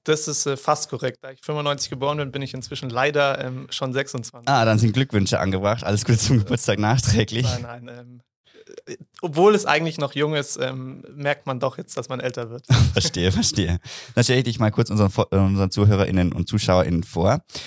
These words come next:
Speaker 2: Du hast Abitur gemacht, bist danach in den bufdi, dem Bundesfreiwilligendienst, und hast in einer soziokulturellen,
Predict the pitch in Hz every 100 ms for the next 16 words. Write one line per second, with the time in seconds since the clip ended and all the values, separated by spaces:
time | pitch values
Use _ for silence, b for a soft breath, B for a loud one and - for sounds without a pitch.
0 | B - 104 95 95 139 160 147 160 -
1 | - 101 98 92 98 78 90 87 85 104
2 | - 87 87 92 87 85 - 76 98 107
3 | 120 131 147 - 104 95 98 - 76 87
4 | 101 98 98 95 90 85 85 85 87 82